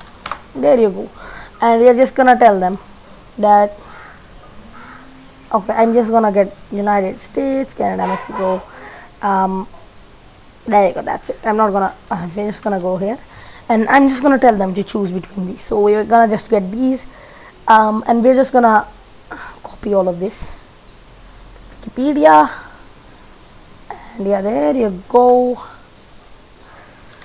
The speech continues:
Choose, if he chooses Kyrgyzstan again, that's it. Choose from these. They told me Tunisia last time. Let's see what they're gonna do this time.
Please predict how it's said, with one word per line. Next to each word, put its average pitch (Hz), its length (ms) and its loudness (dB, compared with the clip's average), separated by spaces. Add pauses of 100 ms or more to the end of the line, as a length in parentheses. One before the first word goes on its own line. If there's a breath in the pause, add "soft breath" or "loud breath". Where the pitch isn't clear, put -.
(320 soft breath)
Choose, 330 840 2
if 233 140 0
he 294 120 2
chooses 285 320 2
Kyrgyzstan 262 520 2
again, 240 240 2
that's 220 260 0
it. - 220 -14 (140)
Choose 226 340 -8
from 190 440 -6
these. 214 340 -6
They 220 160 -4
told 285 260 4
me 285 80 4
Tunisia 233 460 0
last 175 260 -2
time. 185 160 -6
Let's 196 180 -8
see - 120 -12
what - 140 -10
they're - 80 -14
gonna - 240 -14
do - 120 -12
this 214 160 -12
time. 165 160 -14